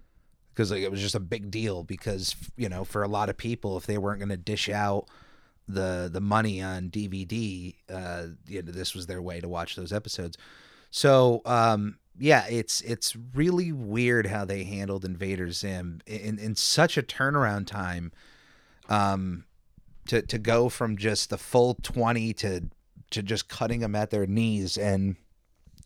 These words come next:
uh, it's, it's kind of, it's just,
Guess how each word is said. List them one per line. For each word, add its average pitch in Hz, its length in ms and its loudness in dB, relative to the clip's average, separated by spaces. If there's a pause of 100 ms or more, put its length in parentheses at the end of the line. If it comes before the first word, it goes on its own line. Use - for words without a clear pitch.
(960)
uh, 147 240 10
it's, 143 280 6
it's 139 240 4
kind 220 340 4
of, 202 140 6
it's 139 360 4
just, - 360 2